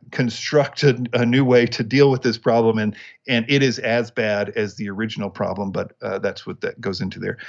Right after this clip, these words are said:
The Second Thessalonians problem, which is that Paul explicitly in Second Thessalonians two says that there are two things that must occur before the day of the Lord, namely the revealing of the man of lawlessness, which he later describes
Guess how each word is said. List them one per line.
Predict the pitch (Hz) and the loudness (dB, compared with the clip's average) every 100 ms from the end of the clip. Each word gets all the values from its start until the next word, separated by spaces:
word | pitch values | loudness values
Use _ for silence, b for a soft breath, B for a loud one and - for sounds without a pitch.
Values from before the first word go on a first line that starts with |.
| B B - | B B -2
The | |
Second | 131 127 120 | 0 2 2
Thessalonians | 113 131 120 139 135 | -2 0 0 0 -2
problem, | - 143 123 202 151 | -2 0 0 -2 -4
which | 117 107 117 | -4 -4 -4
is | 107 | -6
that | 107 107 | -4 -8
Paul | - 113 120 98 | -2 0 0 -2
explicitly | 98 - - - 135 156 151 131 101 95 | -8 -10 -14 -4 -2 0 -2 -2 -4 -4
in | 110 | -6
Second | 104 120 110 | -4 -4 -4
Thessalonians | 107 104 117 107 101 - | -6 -4 -2 -2 -2 -4
two | 123 110 | -2 -2
says | - 113 110 | 2 0 0
that | 107 | -2
there | 113 107 | 0 0
are | 104 - | -2 -6
two | - 156 | 0 0
things | 151 123 113 | 2 0 0
that | 110 | 0
must | 113 113 | -2 -2
occur | 107 117 | -4 -2
before | 107 107 113 | -2 -2 0
the | 107 | 0
day | 101 104 | 2 0
of | |
the | 95 | 0
Lord, | 95 135 170 B B B B | 2 2 2 B B B B
namely | 117 117 120 127 143 | 2 4 4 4 2
the | 139 107 | 0 -2
revealing | 104 107 135 143 | 0 2 4 4
of | 123 | 4
the | 104 | 2
man | 104 101 | 0 0
of | 95 | -2
lawlessness, | 170 104 113 107 143 170 | -2 0 0 0 0 0
which | - - | -4 -2
he | 110 98 | -2 -2
later | 110 110 95 | 0 0 0
describes | 95 101 - 110 104 104 104 | -8 -8 -2 2 2 0 -6